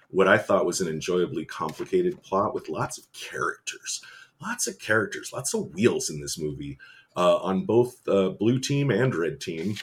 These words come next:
alongside and against each other. Uh, a lot of people with different,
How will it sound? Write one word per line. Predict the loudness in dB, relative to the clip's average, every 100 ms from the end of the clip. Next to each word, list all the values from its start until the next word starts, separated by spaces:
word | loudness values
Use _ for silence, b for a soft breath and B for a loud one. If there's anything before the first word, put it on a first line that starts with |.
| b b b -2
alongside | 0 2 0 2 4 4
and | 2 2 2
against | 2 0 -4 -6
each | -8 -6
other. | -4 -2 0 -2 b b b _
Uh, | -4 -2 -2 -6 -6
a | -2
lot | 2 0
of | -2
people | -8 -2 0
with | -2 -2
different, | -4 -2 -2 -2